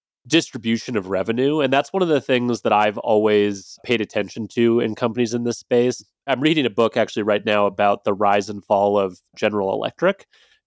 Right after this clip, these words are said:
and one of the things that's really interesting about the history of G E is in the nineteen eighties, they just went crazy and basically stopped, like, manufacturing things and started just being a financial services holding company. And obviously that came to a bad end around the time of the great financial crisis.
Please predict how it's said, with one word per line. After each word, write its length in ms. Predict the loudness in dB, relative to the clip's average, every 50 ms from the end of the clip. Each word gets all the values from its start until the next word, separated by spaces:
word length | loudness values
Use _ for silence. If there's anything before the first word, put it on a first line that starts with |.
| _
and 340 | 0 2 2 2 2 -2 -4 -2
one 140 | 0 2 2
of 60 | 2
the 60 | 0 -2
things 220 | -2 -4 -2 -4
that's 160 | -6 -4 -2
really 240 | 0 2 2 2 0
interesting 340 | -2 -4 -4 -6 -6 -6 -4
about 220 | -2 -2 -2 0
the 80 | -2 -2
history 380 | -2 -2 -2 -2 0 0 0
of 100 | 0 -2
G 280 | -4 -4 -4 -4 -2 -2 -2
E 240 | -2 -2 0 0 0
is 260 | 0 0 -2 -6 -10 _ _ _ _ _ _ -2
in 100 | 0 2
the 80 | 2 2
nineteen 360 | 4 2 2 0 0 0 2
eighties, 320 | 2 2 2 2 2 0 0
they 80 | -2 -2
just 180 | -2 -2 0
went 240 | 0 -2 -2 -2 -4
crazy 560 | -6 -4 -2 -2 -2 0 0 0 0 0 -2 -8 _ _ _ _ _ _ 0
and 420 | 2 2 2 2 0 -2 -6 -2 0
basically 480 | 0 0 0 0 -4 -4 0 0 0 -2
stopped, 440 | -2 0 2 2 2 2 2 0
like, 220 | -2 -2 -2 -2 -4
manufacturing 920 | -2 -2 -2 -2 -2 -6 -6 -6 -6 -6 -4 -2 0 2 2 2 0 0
things 380 | 0 0 2 2 0 0 0
and 140 | -2 -2 0
started 260 | 0 0 0 0 0
just 180 | -2 -6 -6 -2
being 220 | 0 0 2 2
a 60 | 0 0
financial 480 | 0 -2 0 0 -2 -2 -4 -6 -8
services 640 | -6 -4 -2 -2 -2 -2 -6 -6 -6 -6 -6 -6 -4
holding 320 | -4 -2 0 0 -2 -2 -2
company. 460 | -4 -6 -6 -4 -2 -2 -2 -2 -2 -6 _ _ _ _ _ _ _
And 300 | -2 0 2 2 0 0 0
obviously 360 | 0 2 2 0 0 0 0
that 180 | 2 2 0 0
came 300 | -2 -2 -2 0 -2 -2
to 100 | -2 -2
a 60 | 0
bad 280 | 2 2 2 2 2 0
end 380 | 0 0 0 0 -2 -2 -2 -2
around 340 | 0 2 2 2 0 -2 -6
the 80 | -8
time 260 | -10 -10 -10 -10 -10
of 80 | -12 -12
the 80 | -10 -6
great 200 | -4 -4 -4 -4
financial 380 | -6 -4 -4 -4 -4 -4 -6
crisis. 540 | -4 -2 -2 -2 -2 -2 -4 -6 -6 -6 _